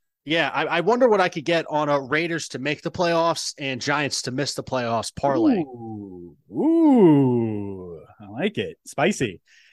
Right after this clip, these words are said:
Speaker 1: Hell.
Speaker 2: All right. I'm, uh, let's move this thing along. Stonk up. I'm gonna go with, and this is another one.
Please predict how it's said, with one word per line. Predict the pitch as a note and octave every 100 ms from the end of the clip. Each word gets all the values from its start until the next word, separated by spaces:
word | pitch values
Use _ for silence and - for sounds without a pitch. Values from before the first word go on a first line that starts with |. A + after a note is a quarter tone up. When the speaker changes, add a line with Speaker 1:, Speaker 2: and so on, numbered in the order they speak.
| _ _ _
Speaker 1:
Hell. | - B2
Speaker 2:
All | F#3+
right. | E3+ C#3 C#3 _ _ -
I'm, | F3 A3+
uh, | A3 G3+ G3+
let's | G3+
move | G#3+ G#3+
this | G3+ F#3
thing | G3+ F3+
along. | D#3+ E3 E3 E3 D#3+
Stonk | - E3+ F3 D#3+ -
up. | D3+ D#3+ -
I'm | F#3+
gonna | E4+
go | D4 B3+
with, | G3+ F3 F3
and | F3+
this | A#3+
is | G#3+
another | G3 E3+ F3 D3+
one. | A2 G#2